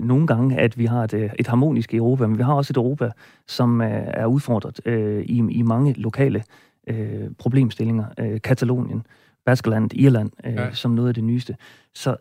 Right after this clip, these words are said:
Speaker 1: så, så det der med at, at blive enige hen over landegrænserne er ikke altid, øh, øh, hvad kan man sige, øh, oplagt.
Speaker 2: Nej.
Speaker 1: Øh, og, og det er,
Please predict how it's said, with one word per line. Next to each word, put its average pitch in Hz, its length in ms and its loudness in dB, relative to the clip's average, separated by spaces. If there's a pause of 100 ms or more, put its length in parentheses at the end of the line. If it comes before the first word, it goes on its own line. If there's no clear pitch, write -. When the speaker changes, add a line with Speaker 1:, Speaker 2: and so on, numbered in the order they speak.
Speaker 1:
så, - 320 -6
så - 140 -4
det 160 220 4
der 151 160 4
med 127 420 4
at, 110 240 -2 (120)
at 120 80 -2
blive 127 220 0
enige 131 420 2 (120)
hen 131 180 2
over 107 160 -2
landegrænserne 107 560 -2
er 104 40 0
ikke 123 200 -4
altid, 123 400 -2 (220)
øh, 107 300 -8 (580)
øh, 104 140 -4 (160)
hvad 117 120 -4
kan 117 100 -4
man 107 80 2
sige, 110 400 -6
øh, 98 240 -4 (120)
oplagt. 104 500 -2 (120)
Speaker 2:
Nej. 127 240 -2
Speaker 1:
Øh, 113 120 0
og, 113 100 -4 (120)
og - 140 -6
det 156 100 6
er, 139 160 0